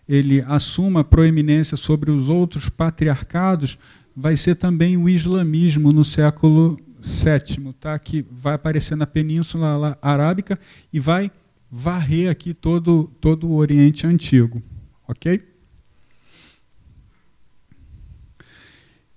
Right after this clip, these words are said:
E no ano quatrocentos e setenta e seis a gente tem um evento também que é extremamente importante para a história da igreja, mas não somente para a história da igreja, mas também para a história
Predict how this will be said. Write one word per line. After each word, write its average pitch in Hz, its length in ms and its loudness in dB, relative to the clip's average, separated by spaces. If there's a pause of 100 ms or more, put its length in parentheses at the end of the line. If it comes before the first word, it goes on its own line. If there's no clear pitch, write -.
(440)
E 240 100 0
no 247 120 4
ano 277 220 4
quatrocentos 220 520 -2
e - 20 -8
setenta 196 360 -2
e 170 60 2
seis 190 280 -2
a 180 60 -2
gente 180 260 -4
tem 196 360 -6
um 196 180 -6
evento 185 520 -2
também 175 480 0
que 165 200 -4
é 165 240 -2
extremamente 202 640 -2
importante 185 680 -4
para 208 440 -4
a - 20 -2
história 160 380 -6
da 160 100 -6
igreja, 160 440 -2
mas 190 280 0
não 196 260 2
somente 196 460 -2
para 170 220 -4
a - 20 0
história 156 380 -2
da 160 100 0
igreja, 160 400 0
mas 165 320 0
também 165 300 2
para 165 260 -4
a - 20 2
história 160 540 2